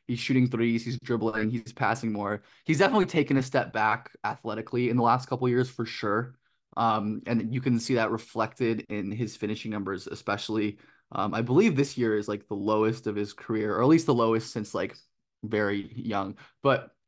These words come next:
yeah, it's been nice to have that, like, center rotation of Miles, but also Isaiah Jackson, who adds, like, a necessary level of juice, both on offense and defense. And Jalen Smith has been pretty good as well for them this year. He's just, like, sco-, like,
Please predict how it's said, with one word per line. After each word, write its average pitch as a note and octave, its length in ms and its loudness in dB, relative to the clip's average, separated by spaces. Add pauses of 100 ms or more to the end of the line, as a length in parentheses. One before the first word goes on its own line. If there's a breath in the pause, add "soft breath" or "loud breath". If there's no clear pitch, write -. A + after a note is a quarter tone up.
(320 soft breath)
yeah, A2+ 180 4
it's C3 180 2
been G3+ 140 6
nice F3 240 4
to D#3+ 80 -4
have C3 320 0
that, A#2 220 0
like, G#2 260 -8 (320 soft breath)
center B2+ 300 2
rotation A#2 600 2
of G2 300 -2 (840)
Miles, B2+ 720 4
but A#2+ 200 0
also C#3+ 280 2
Isaiah B2+ 300 2
Jackson, A#2 440 -2
who A#2 140 -6
adds, G#2 320 0
like, G2 260 -8
a A2 60 0
necessary B2+ 600 0
level A2 320 0
of G#2+ 120 -4
juice, A2 460 -2
both G#2+ 380 0 (420 loud breath)
on G#2+ 280 0
offense G#2+ 400 -2
and G#2+ 160 -4
defense. G#2+ 540 -6
And C#3+ 160 2
Jalen G#3 260 6
Smith A3 240 0
has C#3+ 120 -2
been A#2+ 160 -2
pretty A#2 200 -2
good A2+ 180 -2
as G#2+ 140 -2
well A#2+ 160 0
for B2+ 140 -10
them - 160 -8
this - 200 -10
year. G2+ 140 -6
He's A2+ 120 -2
just, A2+ 140 -6
like, A#2 260 0 (380 soft breath)
sco-, - 360 -2
like, A2 240 -2